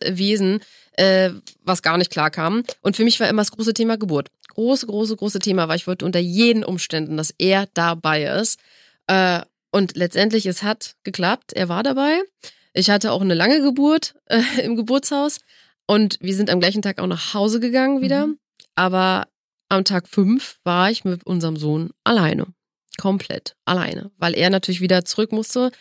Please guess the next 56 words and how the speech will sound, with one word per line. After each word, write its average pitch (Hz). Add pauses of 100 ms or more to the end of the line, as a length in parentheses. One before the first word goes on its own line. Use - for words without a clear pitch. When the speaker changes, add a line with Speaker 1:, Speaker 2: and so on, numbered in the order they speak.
(280)
Speaker 1:
zur 202
Behandlung. 202 (440)
Und 202
dann, 175
Speaker 2:
Mein 233
Gott, 175
Speaker 1:
dann 185
Speaker 2:
wie 180
schrecklich -
auch 175
für -
ihn, 190
ey. 175
Speaker 1:
Ganz 233
schlimm. 262 (180)
Vor 214
allem, 220
weil 226
er 233
sich 233
das 247
ja 247
so 247
gewünscht 247
hat 214
und 214
so 269 (240)
präs-, 220
er 202
hat 214
ja 226
eh 202
schon 202
schlechtes -
Gewissen 190
ohne 208
Ende, 175
dass 170
er 196
mir 180
Speaker 2:
Ja. 180
Speaker 1:
das 185
in 185
Anführungszeichen 180
antut. 180
Er 143
kann 190
ja 202
dafür 175
nichts. 190
Speaker 2:
Natürlich 202
nicht, 190
aber 175
Speaker 1:
Aber 190
Speaker 2:
weißt 190
Speaker 1:
dann 220